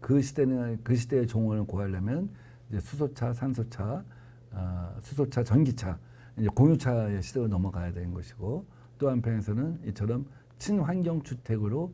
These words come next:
친환경 건물로 바뀌어야 되는 것이죠. 이천, 어,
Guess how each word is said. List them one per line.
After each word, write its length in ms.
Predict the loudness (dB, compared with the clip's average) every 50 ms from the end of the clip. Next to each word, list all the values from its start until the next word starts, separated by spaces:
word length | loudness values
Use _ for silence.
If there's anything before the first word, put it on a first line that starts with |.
| -10 -12
친환경 480 | -6 -4 -2 0 0 0 0 0 0 0
건물로 580 | 0 0 0 0 0 0 0 -2 -2 -2 -4 -8 -14 -20 -20 -18 -10
바뀌어야 320 | -6 -6 -4 -2 -2 -2 0
되는 220 | 0 0 0 0
것이죠. 360 | -2 -4 -6 -8 -8 -8 -8 -8 -10 -16 -20 -20 -18 -18 -18 -18 -18 -18 -18 -18 -20 -12 -4
이천, 680 | 0 0 0 2 6 8 8 10 8 6 4 2 2 0
어, 420 | 0 0 2 2 2 2 2 0